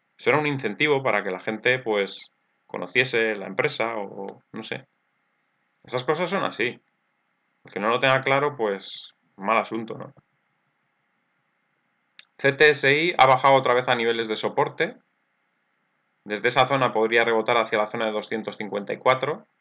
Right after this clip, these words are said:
Dash, de las que hemos dicho que está bastante bien,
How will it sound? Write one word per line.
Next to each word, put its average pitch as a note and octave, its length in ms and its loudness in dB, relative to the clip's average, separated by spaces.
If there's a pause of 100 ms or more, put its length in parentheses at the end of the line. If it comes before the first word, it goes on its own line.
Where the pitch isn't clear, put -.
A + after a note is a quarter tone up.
(1800)
Dash, C3 500 4
de A2 160 2
las A2 160 4
que G#2 880 0
hemos A#2+ 220 -2
dicho A#2+ 220 -4
que A2 60 -6
está A2+ 160 0
bastante G#2+ 380 0
bien, E3 480 -2